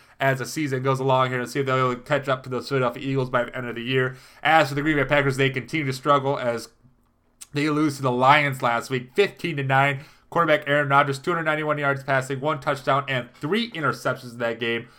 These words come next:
Also ran for forty yards, and two of those interceptions in the red zone. That's the first time in his career he's thrown two interceptions in the red zo-, red zone. So,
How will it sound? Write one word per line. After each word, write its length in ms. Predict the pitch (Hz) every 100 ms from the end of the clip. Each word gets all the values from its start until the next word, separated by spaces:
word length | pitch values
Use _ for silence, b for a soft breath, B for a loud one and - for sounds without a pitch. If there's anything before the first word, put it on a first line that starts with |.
| B -
Also 220 | 151 139
ran 160 | 139 139
for 60 | 127
forty 280 | 147 143
yards, 360 | 131 135 139 135
and 160 | 135 127
two 100 | 180
of 60 |
those 160 | 180 151
interceptions 440 | 151 135 151 135
in 60 | 127
the 100 | 131
red 260 | 123 139 135
zone. 180 | 143
That's 180 | 131 117
the 60 | 117
first 240 | - 143
time 80 | 143
in 40 |
his 120 | 135 131
career 220 | 143 139
he's 140 | 127
thrown 180 | 135 127
two 100 | 165
interceptions 500 | 143 127 143 131 131
in 60 | 110
the 100 | 107
red 260 | 120 135
zo-, 260 | 131 131 131
red 220 | 120 123
zone. 280 | 127 123 117
So, 320 | - 110 104